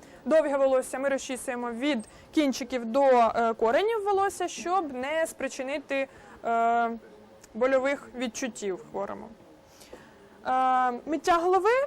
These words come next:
слід виконувати не рідше, ніж один раз на сім-десять днів.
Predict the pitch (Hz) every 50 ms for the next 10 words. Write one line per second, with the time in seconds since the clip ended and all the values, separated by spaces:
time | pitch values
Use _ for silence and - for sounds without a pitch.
0 | - - - - - 370 370 285 330 339 - 359 415 427 440 403 392 381 349 330
1 | 311 302 302 339 381 392 - - 370 330 320 339 294 285 277 240 285 269 269 269
2 | 294 403 453 403 349 254 226 - - 294 339 359 277 220 233 254 - - 277 226
3 | 202 208 196 190 196